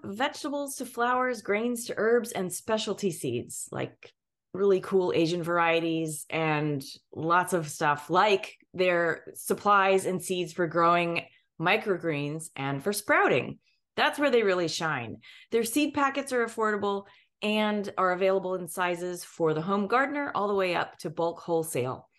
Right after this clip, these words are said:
Visit true leaf market dot com and use our promo code G T O T W ten. That's for Garden Nerd Tip of the Week, G T O T W and the number ten.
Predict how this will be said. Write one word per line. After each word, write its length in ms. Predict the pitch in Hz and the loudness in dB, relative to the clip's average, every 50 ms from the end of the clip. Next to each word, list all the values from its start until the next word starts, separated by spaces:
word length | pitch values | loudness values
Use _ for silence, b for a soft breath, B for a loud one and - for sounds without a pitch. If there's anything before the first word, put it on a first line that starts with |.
| b b b b _ | b b b b _
Visit 300 | 202 202 196 214 202 - | 2 2 4 2 0 -2
true 340 | - - 277 294 294 294 - | -4 -6 -4 -4 -4 -4 -2
leaf 300 | - 240 247 247 226 233 | -2 -2 -2 -2 -2 -4
market 440 | 190 185 185 190 190 - 247 - - | -2 0 0 0 0 0 -2 -2 -2
dot 200 | - 180 - - | -2 -2 -2 -2
com 380 | - - 208 214 247 262 269 - | -2 -2 0 0 0 0 -2 -2
and 200 | - 185 190 190 | -2 -2 -2 -2
use 240 | 214 226 233 220 - - | -2 -2 -4 -4 -2 -2
our 180 | 180 214 220 | 0 0 -2
promo 400 | 214 - 226 214 208 202 190 180 | -2 -4 -4 -2 -2 -2 -2 -4
code 420 | - - 190 165 170 185 214 240 240 B B B B _ - | -4 -4 -2 0 0 0 -2 -4 -8 B B B B _ -14
G 300 | 143 156 190 233 254 262 | -10 -8 -6 -6 -6 -6
T 380 | - - 247 233 226 233 - - | -6 -4 -4 -2 -2 -2 -2 2
O 200 | 156 208 254 294 | 2 2 2 2
T 340 | 269 - - 240 214 214 196 | -2 -4 -4 -4 -4 -2 0
W 460 | 196 208 233 240 233 185 175 185 190 | 2 2 4 4 2 2 2 0 0
ten. 560 | - - - 262 240 165 123 92 85 85 156 170 | -2 -6 -4 -2 0 0 0 -2 -4 -6 -8 -4
That's 340 | 170 170 165 165 - - b b b b b b b _ - - | -2 0 0 0 -2 -6 b b b b b b b _ -20 -14
for 200 | - - 165 156 | -2 0 0 2
Garden 400 | 156 190 190 214 208 214 202 202 | 4 4 4 4 4 4 2 4
Nerd 200 | 202 202 185 185 | 4 2 0 0
Tip 200 | - - 208 202 - | -2 -4 -4 -2 0
of 200 | 151 165 160 160 | 0 -2 0 0
the 160 | 175 165 151 | 0 0 2
Week, 500 | 147 160 185 233 202 160 180 196 - - - | 0 0 -2 -2 0 0 -2 -2 -6 -10 -10
G 200 | - 165 175 165 | -6 -6 -6 -2
T 240 | - 190 175 151 | 0 2 4 4
O 100 | 156 151 | 4 2
T 460 | 156 - - 165 180 214 269 - - _ - | 2 0 0 0 0 0 -2 -4 -6 _ -2
W 440 | 180 160 156 170 180 202 240 302 311 - _ _ _ _ _ _ - | 0 0 2 2 0 0 0 -2 -2 -6 _ _ _ _ _ _ -6
and 160 | 170 180 180 | -2 0 0
the 60 | 180 | 2
number 260 | 180 180 165 165 190 196 | 2 2 2 2 0 -2
ten. 360 | - 285 320 254 151 - | -2 -2 -2 -2 -2 -4